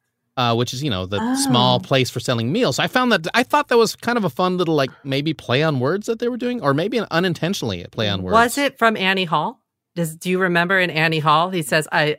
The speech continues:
Speaker 3: I love you, I luff you, luff with two Fs." It's a,
Speaker 1: Possibly.
Speaker 3: it's a, it's a line that, uh, Woody Allen says to Diane Keaton.
Speaker 1: I'd be impressed. Uh, let's just say that's what it is.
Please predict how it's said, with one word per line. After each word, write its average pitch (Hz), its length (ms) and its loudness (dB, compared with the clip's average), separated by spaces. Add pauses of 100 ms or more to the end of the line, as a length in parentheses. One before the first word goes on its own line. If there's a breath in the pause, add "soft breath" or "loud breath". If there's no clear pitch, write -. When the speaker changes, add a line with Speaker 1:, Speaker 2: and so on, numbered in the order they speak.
Speaker 3:
I 156 160 2
love 175 300 0
you, 139 180 -4
I 131 220 0
luff 151 420 -2
you, 127 300 -10 (120)
luff 170 280 -2
with 143 140 -8
two 156 200 -6
Fs." - 440 -12 (260)
It's - 160 -10
a, 160 80 2
Speaker 1:
Possibly. 339 400 2
Speaker 3:
it's 381 80 4
a, 156 200 0
it's 160 140 -6
a 170 80 2
line 151 480 2
that, 135 220 -6
uh, 131 340 -4
Woody 135 180 -4
Allen 135 220 -2
says 131 220 -6
to 135 80 -8
Diane 127 280 -4
Keaton. 127 400 -12 (300 soft breath)
Speaker 1:
I'd 151 140 2
be 175 100 2
impressed. 127 460 0 (120)
Uh, 107 300 0
let's 175 220 0
just 254 120 -2
say 165 120 4
that's 139 180 0
what 127 80 2
it 113 80 2
is. 185 320 -4